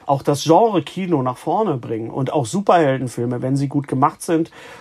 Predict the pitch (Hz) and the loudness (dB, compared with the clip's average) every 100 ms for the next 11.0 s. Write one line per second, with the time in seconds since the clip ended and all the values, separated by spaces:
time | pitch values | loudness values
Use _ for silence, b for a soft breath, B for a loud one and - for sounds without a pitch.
0 | B - 135 131 135 131 135 135 135 135 | B -4 -2 0 0 2 0 0 0 2
1 | 139 139 123 165 165 175 - - 147 147 | 2 0 0 -2 -2 -2 -4 -2 2 2
2 | 147 147 135 135 131 - 135 127 123 - | 0 -2 0 0 0 0 0 0 -6 -10
3 | _ b b b b _ - 135 135 156 | _ b b b b _ -2 -2 2 2
4 | 147 139 131 - - - - - - - | 4 2 -2 -8 -8 -8 -10 -14 -18 -4
5 | 175 175 175 147 147 - 175 170 143 117 | 0 2 2 0 -2 -4 -2 2 2 0
6 | 110 _ - 117 117 _ _ _ - 123 | -6 _ -8 -8 -8 _ _ _ -8 -8
7 | - 139 123 165 170 143 151 139 143 127 | -2 0 2 4 6 4 4 0 0 0
8 | 143 - 131 139 147 147 139 139 135 135 | 0 2 2 2 0 -2 -2 -2 -4 -4
9 | 143 135 - 175 135 127 - 131 135 131 | -4 -4 -2 0 2 2 0 2 2 0
10 | B B B B B B 131 131 135 | B B B B B B -4 -2 -2